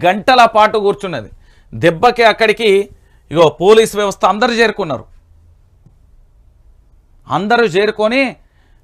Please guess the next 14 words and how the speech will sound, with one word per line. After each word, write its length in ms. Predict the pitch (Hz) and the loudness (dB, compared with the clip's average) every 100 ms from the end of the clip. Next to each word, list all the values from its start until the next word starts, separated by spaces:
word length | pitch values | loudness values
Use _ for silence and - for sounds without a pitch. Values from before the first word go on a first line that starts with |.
| - | -4
ఆ, 380 | 143 151 151 - _ _ - | 2 4 4 0 _ _ -20
శాంతించే 580 | - 175 208 208 233 226 | -6 -2 -2 -4 -6 -4
ప్రయత్నం 460 | 220 202 202 202 202 | 0 0 0 -4 -4
చేశారు. 360 | 180 143 107 - _ _ - | -4 -4 -12 -14 _ _ -8
మళ్ళీ 360 | 131 196 220 220 | -2 0 0 -2
సాయంత్రానికల్లా 840 | - 190 220 214 214 208 196 202 226 | -2 -2 -2 -2 0 0 0 2 0
ఇదంతా 540 | 226 - 190 196 226 | -2 -8 -4 -2 -4
క్లియర్ 320 | - 196 202 | -2 0 0
అయిపోయింది. 400 | 185 - 127 104 _ _ _ _ _ - _ _ _ - | -2 -4 -8 -10 _ _ _ _ _ -20 _ _ _ -8
అది 280 | - 160 - - - - - | -4 -4 -8 -20 -20 -14 -2
మహిళ 320 | 156 226 247 | 2 4 4
తలుచుకుంటే 640 | 254 247 - 247 262 247 | 2 0 -4 -4 0 4
ఏదైనా 380 | 214 226 247 262 | 4 4 2 2
అవుతుంది. 380 | 247 220 151 | 0 -2 -8